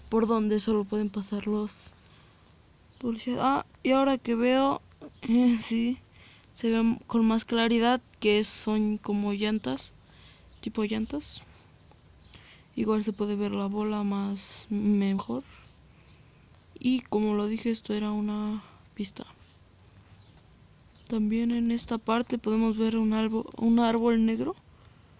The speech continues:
No sé por qué. Y bueno, pues así estaría la foto. Como ven aquí en la parte de, mm, en esta parte dice,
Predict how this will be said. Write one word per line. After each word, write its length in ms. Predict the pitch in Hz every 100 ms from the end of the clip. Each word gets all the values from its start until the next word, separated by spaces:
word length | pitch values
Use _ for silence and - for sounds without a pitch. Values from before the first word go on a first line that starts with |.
| - - -
No 140 | 226
sé 100 | 220
por 220 | 220 208
qué. 200 | - 262 - - - - - - - - - - - - - - - - - -
Y 120 | - 247
bueno, 280 | 240 226
pues 540 | 233 214 220 - - - - - - - - - - - - - - - - - -
así 280 | 233 220 233
estaría 400 | 226 - 214 220
la 160 | 214 214
foto. 440 | 262 277 269 277 285 - - - - - - - - - - - - - - - - - - - -
Como 180 | 233
ven 140 | 220 226
aquí 200 | 226 233 -
en 220 | 220 214 208
la 80 |
parte 440 | 202 208 214 226 208
de, 440 | 190 185 185 190 - - - - - - - - - - - - - - - - - -
mm, 640 | 214 190 190 190 190 196 220 - - - - -
en 140 | 208
esta 200 | 214 -
parte 340 | - 220 - 240
dice, 480 | 214 - 120 -